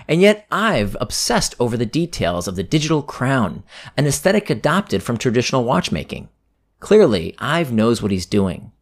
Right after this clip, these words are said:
Industry analysts expect the company to sell nineteen million units this year. As the pace of innovation accelerates, human behavior, not technological restraints, will be the deciding factor of whether products are adopted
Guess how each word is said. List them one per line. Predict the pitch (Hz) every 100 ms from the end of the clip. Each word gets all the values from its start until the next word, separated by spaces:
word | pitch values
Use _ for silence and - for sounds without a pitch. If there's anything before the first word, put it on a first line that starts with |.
| _ _ - _ -
Industry | 180 202 196 175 160
analysts | 127 127 127 123
expect | - - 127
the | -
company | - 120 120
to | 101
sell | - 107
nineteen | 104 120 190 - - 156 156 135
million | 131 147 151 131
units | 120 120 87 -
this | 110 -
year. | 110 104 78 - _ _ _ - - -
As | 120
the | -
pace | 113 - 262 -
of | 127
innovation | 113 127 107 117 131 117
accelerates, | 85 - 151 160 82 - - - - _ _
human | - 226 254 190
behavior, | 135 156 180 101 65 - _ _
not | 95 107 175 247 -
technological | 202 196 170 170 190 165 156 131
restraints, | 113 - - 151 - - - _ - _
will | 127
be | 120
the | 131 117
deciding | 110 - - 127 156 175
factor | 151 135 107 101 95
of | 95
whether | 107 107 107
products | 104 - - 135 98 -
are | 80
adopted | 85 - 123 160 - 185 180